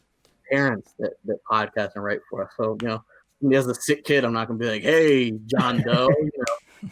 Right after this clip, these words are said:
Speaker 1: was waiting for that podcast to drop. What, was your kid throwing up again?" So,
Speaker 2: <laughs>
Speaker 1: um, it, it's just, uh, people have lives going on, especially
Speaker 2: Yeah.
Speaker 1: twenty twenty. I mean, damn,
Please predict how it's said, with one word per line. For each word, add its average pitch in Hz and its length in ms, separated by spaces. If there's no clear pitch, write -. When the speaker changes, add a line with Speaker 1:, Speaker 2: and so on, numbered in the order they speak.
Speaker 1:
was 104 100
waiting 143 220
for 139 140
that 131 120
podcast 156 600
to 120 100
drop. 127 340
What, 127 180
was 123 140
your 104 100
kid 147 240
throwing 143 240
up 151 160
again?" 175 440
So, 131 320
Speaker 2:
<laughs> 117 240
Speaker 1:
um, 113 220
it, 139 160
it's 135 140
just, 127 240
uh, 117 120
people 131 280
have 113 180
lives 110 420
going 117 200
on, 113 100
especially 110 360
Speaker 2:
Yeah. - 180
Speaker 1:
twenty 117 120
twenty. 117 300
I - 340
mean, - 100
damn, 113 320